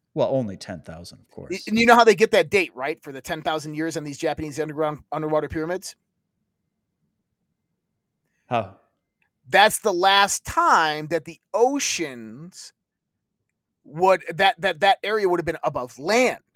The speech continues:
Speaker 2: It doesn't mean that those
Speaker 1: Hmm.
Speaker 2: pyramids structures are ten thousand years old. It just means the last time that they were above the surface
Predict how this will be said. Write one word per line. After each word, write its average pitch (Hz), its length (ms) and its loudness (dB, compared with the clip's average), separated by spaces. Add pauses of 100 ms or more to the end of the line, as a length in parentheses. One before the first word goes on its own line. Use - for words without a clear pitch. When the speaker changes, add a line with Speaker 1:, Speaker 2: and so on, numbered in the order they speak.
(440)
Speaker 2:
It 156 140 -2
doesn't 254 360 2
mean 196 400 -2
that 160 140 -2
those 151 180 -2
Speaker 1:
Hmm. - 100 -12
Speaker 2:
pyramids 208 840 -4 (380)
structures 143 640 -4 (200)
are 175 160 0
ten 165 260 -2
thousand 151 440 -2 (160)
years 127 360 -6
old. 131 400 4 (200)
It 170 100 2
just 196 240 2
means 196 180 0
the 175 60 -2
last 175 300 2
time 170 200 0
that 160 120 -4
they 156 120 -2
were 147 140 -4
above 131 280 -4
the 123 80 -14
surface 226 600 0